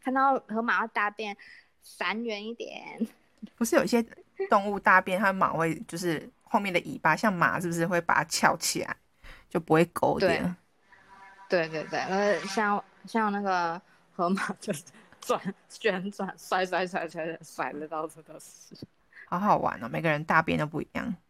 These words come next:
Speaker 2: 好，那我们今天节目差不多了，就是分享了蛮多，就是身为老-，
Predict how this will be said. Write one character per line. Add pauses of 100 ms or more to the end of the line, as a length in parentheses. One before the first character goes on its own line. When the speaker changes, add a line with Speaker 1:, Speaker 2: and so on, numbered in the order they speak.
(480)
Speaker 2:
好，
那
我
们
今
天
节
目
差
不
多
了，
就
是
分
享
了
蛮
多， (360)
就
是
身
为 (400)
老-，